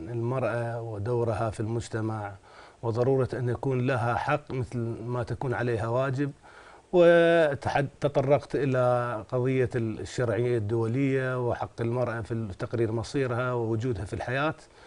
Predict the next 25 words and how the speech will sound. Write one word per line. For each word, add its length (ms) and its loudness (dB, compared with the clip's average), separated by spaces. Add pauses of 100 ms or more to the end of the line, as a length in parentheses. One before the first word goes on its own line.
(340)
باعتبارها 880 2
كائن 440 -2
وباعتبارها 640 -2
هي 140 0
نصف 360 -4
المجتمع، 560 -2
وبالتالي 600 -2
لها 180 0
الحق 320 -4
في 260 -2
أن 120 -4
تعيش 300 -2
بسلام 480 -2
وأمان 440 -4 (480)
في 280 6
بيتها 500 4
أو 180 2
في 160 -2
مجتمعها 720 2
أو 220 2
في 180 0
بلدها 400 2
التي 280 0
تعيش 240 -2
فيه. 200 -6